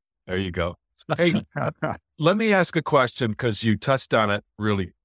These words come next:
Speaker 1: quickly, and I really liked it. I, that was gonna be one of my questions for you. Can you go a little deeper on the profile for an ideal C R O? And you've had such great experience with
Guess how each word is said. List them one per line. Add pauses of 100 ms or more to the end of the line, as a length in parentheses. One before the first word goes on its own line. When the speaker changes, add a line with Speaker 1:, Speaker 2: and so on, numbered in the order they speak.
(320)
Speaker 1:
quickly,
and
I
really
liked
it.
I, (120)
that
was
gonna
be
one
of
my
questions
for
you. (1400)
Can
you
go
a
little
deeper
on
the
profile
for
an (100)
ideal
C
R
O? (100)
And
you've
had
such
great
experience (380)
with